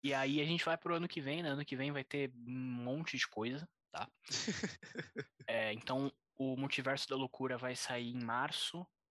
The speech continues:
Speaker 1: de dois mil e vinte e dois,
Speaker 2: Isso.
Speaker 1: tá? Finalzinho de março. Em maio, a gente vai ter Thor, né? Que a gente nem comentou, mas é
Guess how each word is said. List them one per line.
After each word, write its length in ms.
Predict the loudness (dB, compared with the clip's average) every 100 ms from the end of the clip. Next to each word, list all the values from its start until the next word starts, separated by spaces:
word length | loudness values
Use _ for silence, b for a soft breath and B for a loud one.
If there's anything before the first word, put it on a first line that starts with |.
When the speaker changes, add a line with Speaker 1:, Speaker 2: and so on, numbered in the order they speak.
| _
Speaker 1:
de 80 | -8
dois 180 | -4 -2
mil 100 | -2
e 40 |
vinte 200 | -2 -2
e 40 | -2
dois, 220 | -2 0 0
Speaker 2:
Isso. 220 | 0 -4 -4
Speaker 1:
tá? 240 | -2 -4 -6
Finalzinho 420 | -4 -4 -4 -6
de 100 | -6
março. 460 | -4 -2 -2 -4 -6 B B B B B B -4
Em 100 | 0
maio, 540 | 4 4 4 4 2
a 140 | 2 2
gente 200 | 0 0
vai 100 | 0
ter 120 | -2
Thor, 380 | -2 2 2 2 -4 _ _ _ _ _ _ _ -12
né? 180 | -8 -6
Que 320 | -6 -10 -6
a 60 | -4
gente 240 | -2 -2 0
nem 140 | -2
comentou, 560 | -2 -2 -4 0 0 2
mas 240 | 0 2
é 180 | 2